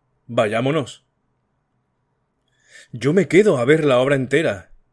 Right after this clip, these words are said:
respondió el muchacho con voz dura y amarga. "Siento terriblemente haber hecho, haberte hecho perder una tarde, Harry. Os pido disculpa a los dos".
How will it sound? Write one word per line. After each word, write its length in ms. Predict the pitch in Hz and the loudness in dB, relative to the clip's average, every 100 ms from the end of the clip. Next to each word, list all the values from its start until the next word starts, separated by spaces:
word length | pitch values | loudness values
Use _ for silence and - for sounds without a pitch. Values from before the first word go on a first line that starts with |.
| _ _ _ _ _ _ | _ _ _ _ _ _
respondió 640 | 131 131 131 127 127 113 120 | -10 -4 -4 -2 -6 -4 -4
el 80 | |
muchacho 520 | 123 123 123 123 123 120 | -4 -6 -4 -4 -4 -6
con 220 | 123 113 | -6 -4
voz 260 | 120 110 | -6 -6
dura 320 | 101 143 120 104 | -2 0 0 -2
y 80 | |
amarga. 540 | 104 110 123 107 101 - _ _ _ _ _ _ _ _ _ _ _ _ _ _ _ _ _ | -4 -4 -4 -4 -8 -12 _ _ _ _ _ _ _ _ _ _ _ _ _ _ _ _ _
"Siento 580 | - 120 160 185 143 151 | -12 -4 -2 -2 0 2
terriblemente 800 | 143 135 160 156 151 185 139 117 | 2 2 0 0 -2 -2 -2 -2
haber 280 | 117 123 | 0 -2
hecho, 280 | 123 - 139 | -4 -6 -6
haberte 460 | 117 120 127 123 127 | -2 -2 -2 0 0
hecho 240 | 135 127 | 0 -2
perder 300 | 123 117 120 | -2 -2 -2
una 160 | 127 110 | -4 -2
tarde, 540 | 117 139 120 101 - _ | 0 0 -2 -6 -8 _
Harry. 520 | 107 135 123 101 - _ _ _ _ _ _ | -6 -4 -4 -8 -14 _ _ _ _ _ _
Os 180 | 127 123 | -8 -6
pido 260 | - 131 143 | -4 0 0
disculpa 500 | 139 - 151 147 143 | 0 0 0 2 2
a 40 | |
los 180 | 120 117 | 0 -4
dos". 340 | 127 135 - | -6 -8 -14